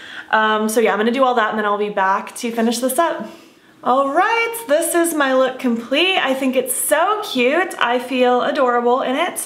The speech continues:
Obviously, I didn't go with a pop of color on the lips. I just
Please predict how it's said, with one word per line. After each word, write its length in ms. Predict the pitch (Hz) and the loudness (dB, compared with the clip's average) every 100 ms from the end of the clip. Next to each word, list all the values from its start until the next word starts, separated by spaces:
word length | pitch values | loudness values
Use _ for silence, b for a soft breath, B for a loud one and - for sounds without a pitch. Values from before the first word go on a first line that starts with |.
| - | -2
Obviously, 600 | - 262 269 277 269 262 | 0 2 0 -2 0 2
I 200 | 233 226 220 | 2 0 0
didn't 260 | 220 220 | -2 0
go 100 | 214 | 0
with 140 | 214 214 | 0 -2
a 20 | |
pop 240 | 208 202 | -2 -2
of 80 | 196 | -4
color 300 | 202 190 196 | -4 0 0
on 120 | 208 | 0
the 80 | 214 | 0
lips. 320 | 220 226 220 | 0 -2 -2
I 140 | - 196 | -6 -4
just 400 | 214 220 - | -6 -8 -12